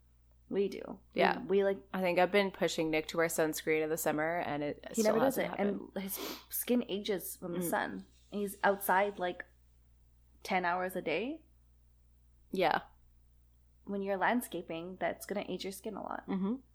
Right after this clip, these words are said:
Speaker 1: You know? What else is your goal now? You wanna have kids? You're in a good place in your career?
Speaker 2: It's not, like, like, having kids is not my goal right now, I would say.
Speaker 1: Okay.
Speaker 2: Like, definitely in the future.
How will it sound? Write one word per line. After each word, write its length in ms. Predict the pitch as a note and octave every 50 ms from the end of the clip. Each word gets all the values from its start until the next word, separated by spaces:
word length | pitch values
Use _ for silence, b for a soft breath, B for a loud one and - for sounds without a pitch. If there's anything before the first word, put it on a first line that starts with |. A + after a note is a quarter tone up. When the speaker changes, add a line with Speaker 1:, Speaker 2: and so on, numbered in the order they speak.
| _ -
Speaker 1:
You 120 | - E3 E3
know? 240 | E3+ G3 B3 C4+ - _ _ _ _ _ _ - _ _ _ _ _ _ _ _ _ _ _ _ _ _ _ _ - G#3+ - - - - _ _ _ - - _ _ -
What 160 | G#3 - -
else 180 | G3+ G#3+ -
is 120 | A3 G3 -
your 120 | - C#3
goal 180 | - - - -
now? 320 | - - - - G3 G3 - - _ _ _ _ -
You 60 | F#3
wanna 140 | F3 E3+ F3
have 180 | F3+ - - -
kids? 680 | - C#4 C#4 C#4 C4+ C4+ C4+ C4+ A#3+ - - - - b b b b b b b b
You're 120 | - E3+ G3
in 100 | G3+ F#3+
a 60 | F3+
good 200 | F#3 F#3+ F#3 F#3
place 260 | - G#3 F#3 G3 -
in 100 | F#3 F#3
your 100 | F3+ E3+
career? 340 | - - F#3+ F3+ F3 G3 G#3+
Speaker 2:
It's 180 | A3+ G#3+ -
not, 340 | B3+ C4 E4 A4+ - - -
like, 220 | - A3 A3 - -
like, 240 | A3 G#3 - - - -
having 240 | A3 A3 A#3+ D4 D#4+
kids 200 | - B3 A3+ A3 G#3+
is 80 | F#3+
not 100 | A3 G3 F#3
my 100 | F3 F3
goal 240 | F3 F#3 F3+ E3+
right 260 | D3+ - E3 D#3 - -
now, 420 | E3 D#3+ D#3 D#3 D#3 F3 G#3 A#3
I 60 | G#3+
would 160 | G#3 A3+ A3+
say. 100 | - B3
Speaker 1:
Okay. 100 | B3 C4
Speaker 2:
Like, 140 | A3+ F#3+ -
definitely 300 | - G3 - - G#3 F#3+
in 60 | E3+
the 60 | E3 E3+
future. 540 | - - E3 D#3+ - E3+ D#3+ F#3 D#4 F4